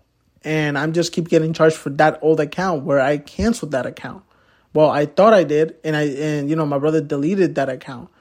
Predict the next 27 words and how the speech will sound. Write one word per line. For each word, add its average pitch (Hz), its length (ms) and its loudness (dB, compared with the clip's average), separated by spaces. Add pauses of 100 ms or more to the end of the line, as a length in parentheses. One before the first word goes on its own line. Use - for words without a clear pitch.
(460)
So, 139 540 2 (1160)
you 156 140 -2
know, 156 160 0
it 151 100 0
just, 147 220 -2
like, 160 360 2
it, 170 220 -6
I'm 175 140 -6
just 185 240 -6
like, 175 220 -4 (380)
like, 160 160 -4
you 165 60 0
know, 170 100 0
I'm 175 120 -2
paying 226 260 6
for 214 120 0
something 196 360 0
that, 170 360 2 (720)
that 220 160 4
is 233 80 4
not 240 220 6
mine. 175 420 -4 (480)
You 185 80 -4
know, 226 80 6
it's 180 120 2
ridiculous, 165 760 0
but 151 420 -4